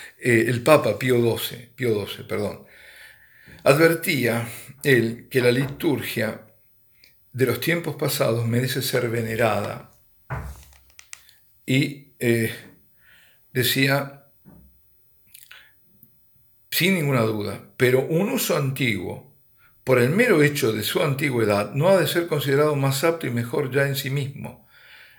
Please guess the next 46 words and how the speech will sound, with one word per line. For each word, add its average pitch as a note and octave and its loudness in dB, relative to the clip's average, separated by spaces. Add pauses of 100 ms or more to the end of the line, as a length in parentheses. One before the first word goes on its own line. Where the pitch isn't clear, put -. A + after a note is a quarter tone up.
(120)
ya G3 6
en D3 0
lo C3 0
que - -2
respecta D3 -2
a - 2
los A#2+ -4
tiempos D3 -4
sucesivos E3+ -4
y B2+ -4
las A#2 -2
condiciones B2 -2
nuevas. B2+ -4 (440)
También G3 4
son D#3 0
dignos D#3+ 0
de B2 0
estima F3+ -2
y C#3 0
respeto D#3 -2 (280)
los A#2 -6 (300)
ritos D#3+ 0
litúrgicos C3+ -4
más D#3 -2
recientes, C3 -2
porque A2+ -6
han D3+ 0
surgido D3+ -4
bajo C3 -2
el A2+ -4
influjo B2+ -6
del A2+ -4
Espíritu C3 -8
Santo, G2+ -8 (400)
que C3 -6
está E3 2
con C#3 2
la B2+ 2
Iglesia C3+ 0
siempre D3+ -4
hasta C3 -2
la A#2 -2
consumación A2+ -6
de A#2 -4
los G#2+ -8
siglos, G#2 -10